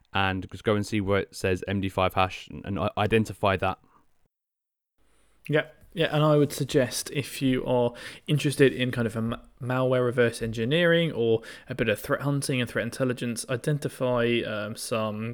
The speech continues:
Speaker 2: key forms of malware, maybe have a look at some of the prevalent ransomware that's out at the minute, like, uh, <laughs>
Speaker 1: Uh, Ryuk,
Speaker 2: Ry-,
Speaker 1: Re-,
Speaker 2: yeah, like
Speaker 1: Re-, Revil,
Speaker 2: Ryuk,
Speaker 1: uh,
Speaker 2: Revil, any of the Maze stuff that's now defunct, but, um, go and take the file hashes, uh, and, and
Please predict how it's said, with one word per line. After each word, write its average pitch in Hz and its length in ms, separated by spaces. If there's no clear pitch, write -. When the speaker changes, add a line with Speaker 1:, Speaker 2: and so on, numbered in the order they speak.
Speaker 2:
key 117 320
forms 107 320
of 104 100
malware, 131 420
maybe 110 260
have 110 160
a 110 40
look 110 240
at 107 140
some 110 200
of 104 60
the 104 60
prevalent 104 440
ransomware 123 480
that's - 220
out 117 200
at 104 40
the 113 80
minute, 110 240
like, 104 300
uh, 92 480
<laughs> - 500
Speaker 1:
Uh, 95 300
Ryuk, 110 760
Speaker 2:
Ry-, 143 120
Speaker 1:
Re-, 151 80
Speaker 2:
yeah, 135 200
like 110 360
Speaker 1:
Re-, 107 260
Revil, 98 360
Speaker 2:
Ryuk, 92 520
Speaker 1:
uh, 87 40
Speaker 2:
Revil, 117 600
any 131 200
of 117 80
the 120 60
Maze 117 320
stuff - 240
that's 104 180
now 113 200
defunct, - 640
but, 113 200
um, 110 500
go 135 160
and 131 100
take 127 200
the 117 40
file 120 240
hashes, 117 460
uh, 120 300
and, 127 280
and 135 220